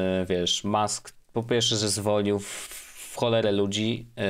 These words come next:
Y, podejrzewam, że mogą się zacząć pojawiać problemy takie czysto techniczne, to znaczy, że wiesz, będzie wolny albo będzie się coś gorzej ładować i tak dalej, bo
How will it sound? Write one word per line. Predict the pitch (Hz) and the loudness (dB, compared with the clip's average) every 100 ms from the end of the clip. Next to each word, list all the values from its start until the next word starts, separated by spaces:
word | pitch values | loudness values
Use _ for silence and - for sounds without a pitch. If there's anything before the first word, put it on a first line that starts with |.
| 95 95 | 2 0
Y, | 95 | -2
podejrzewam, | - 156 147 131 151 127 117 | -2 0 2 2 4 4 2
że | 107 107 101 - | 2 2 2 0
mogą | 117 110 113 110 104 | 0 2 2 2 2
się | 101 110 | 0 0
zacząć | 101 98 104 - | 0 0 -4 0
pojawiać | 107 98 98 - | 2 2 0 0
problemy | 107 98 98 95 | 0 2 2 2
takie | 101 113 | 0 -2
czysto | 117 - - | -2 -2 -2
techniczne, | 139 117 123 117 - 113 | -4 -2 -2 0 0 0
to | 117 | 0
znaczy, | 107 98 - | -2 -2 -2
że | 101 | -2
wiesz, | 92 92 87 | 0 -2 0
będzie | 95 90 92 | -2 0 0
wolny | 90 107 117 113 104 95 92 | 2 2 2 2 2 2 2
albo | 85 82 92 | 0 0 -2
będzie | 90 87 | -2 -2
się | - 92 | -2 -2
coś | - 95 - - 107 | -2 -2 0 -2 -2
gorzej | 104 101 95 | 0 0 2
ładować | 104 110 135 120 107 - | 2 2 2 2 0 0
i | |
tak | - 98 | -2 0
dalej, | 104 110 107 | 0 2 2
bo | 101 101 | 2 0